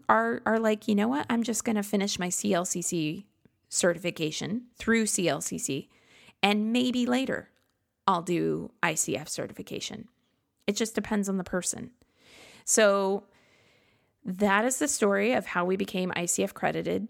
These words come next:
This is a pretty short little episode, but I know that a lot of people listen to the podcast,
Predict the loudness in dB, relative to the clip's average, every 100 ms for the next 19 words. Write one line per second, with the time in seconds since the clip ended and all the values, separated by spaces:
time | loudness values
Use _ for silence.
0 | -10 -6 -2 0 0 -2 -2 -2 -2 -4
1 | -2 0 0 0 -2 -4 0 0 0 0
2 | 0 0 -2 -2 0 2 0 0 0 0
3 | -2 -8 -6 -2 0 0 0 -4 -2 0
4 | 0 -2 -2 -2 0 0 0 0 0 -2
5 | -4 -4 -4 -4 -4 -6 -2 -4